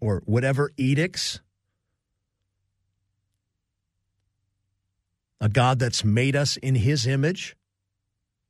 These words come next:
Leave it up to our own whims.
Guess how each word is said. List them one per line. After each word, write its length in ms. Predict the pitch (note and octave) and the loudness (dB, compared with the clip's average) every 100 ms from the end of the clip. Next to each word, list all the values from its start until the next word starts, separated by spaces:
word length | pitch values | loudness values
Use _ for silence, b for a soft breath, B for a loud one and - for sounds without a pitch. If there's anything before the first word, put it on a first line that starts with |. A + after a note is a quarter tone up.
| _ _ _ _ _ _ _ _ _ _ _ A2+ | _ _ _ _ _ _ _ _ _ _ _ 2
Leave 180 | D3 | 4
it 80 | D3 | 4
up 140 | D3 - | 0 -2
to 100 | C#3+ | 0
our 300 | C#3 C3 C3 | 0 0 -2
own 400 | C3+ C#3 D3 C3+ | 0 2 2 2
whims. 580 | A#2+ B2 F3 G3 - - | 0 0 0 -2 -6 -10